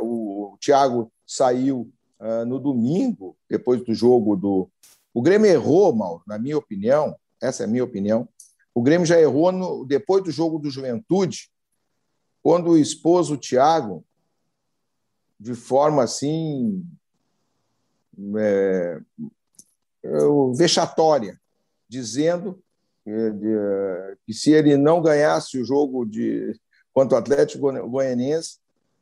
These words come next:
é, ele ia sair. Ali, naquele dia, quando o vice-presidente de futebol do Grêmio disse isso, e depois o presidente veio e corroborou ainda as palavras do vice, é, o treinador tava fora.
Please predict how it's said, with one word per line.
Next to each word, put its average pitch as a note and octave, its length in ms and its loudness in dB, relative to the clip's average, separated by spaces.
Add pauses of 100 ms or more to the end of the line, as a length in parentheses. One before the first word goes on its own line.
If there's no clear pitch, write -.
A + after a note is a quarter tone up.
(300)
é, B2+ 600 0
ele C#3+ 200 0
ia D#3 120 2
sair. C3+ 420 -4 (160)
Ali, D#3 420 -2
naquele G3 460 -4
dia, D3+ 580 0 (300)
quando A#2+ 420 -6 (180)
o G#2 100 -6
vice-presidente C#3+ 680 2
de - 80 -14
futebol B2+ 380 0
do B2 80 2
Grêmio B2 300 6
disse B2+ 320 0
isso, E3+ 480 2 (440)
e G#2+ 60 -4
depois B2 360 2
o B2+ 120 -4
presidente A#2+ 520 -2
veio A#2+ 200 0
e A#2+ 40 -8
corroborou A#2+ 640 0
ainda C3+ 300 -6
as - 100 -14
palavras A2 460 -4
do G#2+ 100 -14
vice, D3+ 480 -6 (720)
é, C3+ 340 4
o D3 120 0
treinador F3 400 0
tava F#3+ 200 -2
fora. F3 460 -2